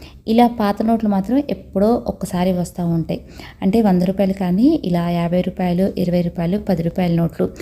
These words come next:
అంటే ఇప్పుడు వాడుకలో ఉన్న నోట్లు కాకుండా పాత నోట్లు వస్తే కనుక వాటిని ఖర్చు పెట్టకుండా అలా ఉంచేసేయండి. అంటే ఇవి ఎప్పుడైనా నెలలో ఒకటి రెండు సార్లు వచ్చేవే కాబట్టి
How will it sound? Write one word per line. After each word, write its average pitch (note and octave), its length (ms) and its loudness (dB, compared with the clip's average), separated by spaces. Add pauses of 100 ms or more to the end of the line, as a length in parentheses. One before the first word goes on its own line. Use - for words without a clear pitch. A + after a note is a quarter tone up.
(240)
అంటే F#3 200 4
ఇప్పుడు G#3+ 420 0
వాడుకలో F#3+ 500 2
ఉన్న G3 180 4
నోట్లు E3+ 320 -2
కాకుండా E3+ 580 -4 (460)
పాత F#3+ 220 2
నోట్లు G#3+ 320 2
వస్తే E3+ 360 -2
కనుక E3 260 -2 (120)
వాటిని F#3+ 420 2
ఖర్చు - 300 -6
పెట్టకుండా F#3 580 -2 (720)
అలా G#3 200 4
ఉంచేసేయండి. F3 800 0 (360)
అంటే F#3+ 220 0 (240)
ఇవి B3 420 4
ఎప్పుడైనా G3+ 420 0
నెలలో F#3+ 400 2
ఒకటి F#3 280 -2
రెండు F3+ 240 0
సార్లు F#3 340 -2
వచ్చేవే F#3 500 0
కాబట్టి E3 540 -2